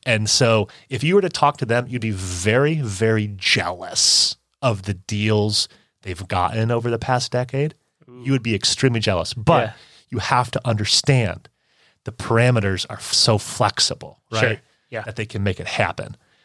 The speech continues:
Speaker 1: Those without flexibility, <laughs> I'm sorry, you
Speaker 2: <laughs>
Speaker 1: don't get great deals. <laughs> Isn't that terrible?
Speaker 2: Yeah, yeah. I mean, hey, uh, they're cheap deals for a reason,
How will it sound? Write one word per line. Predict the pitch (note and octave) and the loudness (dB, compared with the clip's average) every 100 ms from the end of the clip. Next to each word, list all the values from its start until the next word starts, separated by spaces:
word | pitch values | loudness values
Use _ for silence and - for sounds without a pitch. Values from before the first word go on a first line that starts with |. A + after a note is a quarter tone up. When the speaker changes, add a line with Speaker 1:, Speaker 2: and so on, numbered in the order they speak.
| _ _ | _ _
Speaker 1:
Those | B2+ C3+ C#3 | 4 4 4
without | C#3 B2+ A#2+ | 2 2 2
flexibility, | A2+ A#2+ A2+ - G#2+ - A#2 G2 G2 F2 - _ _ _ | 0 -2 0 -2 -4 0 2 2 -2 -8 -16 _ _ _
<laughs> | - - - - | -8 -6 -4 -4
I'm | F#2 | -2
sorry, | G#2+ - - G2 F2 D#2 F2 - | 0 2 2 -2 -4 -10 -12 -4
you | E3 F#3+ G3 | -2 0 -4
Speaker 2:
<laughs> | - - | -4 0
Speaker 1:
don't | A2 A2 - _ _ | 0 0 -4 _ _
get | - - - - | -4 -2 -2 -4
great | - - E3+ - _ - | -2 0 0 -2 _ -2
deals. | A#3 - F#3+ - - A#3 | -2 -2 -4 -6 -4 -4
<laughs> | - B3+ | -2 -2
Isn't | F#3+ - E3 | -2 -4 -2
that | G#3 F3 | 0 2
terrible? | E3 F#3 G#3+ A#3 - - - | 4 4 2 -2 -8 -12 0
Speaker 2:
Yeah, | B2 A2 G2 A#2+ | 2 2 -2 -4
yeah. | A2+ G2 - | -6 -6 -2
I | C3 | 0
mean, | C3+ C#3 | 0 2
hey, | D#3+ A2 | 2 2
uh, | G#2 G#2+ - _ _ _ _ D3 | 0 -2 -8 _ _ _ _ _
they're | D#3+ | -2
cheap | D#3+ - A3 | 0 0 0
deals | A3 A3 G#3+ | 0 2 2
for | - F#3 | 2 2
a | E3+ | 2
reason, | E3 G#2+ G2 | -2 -6 -12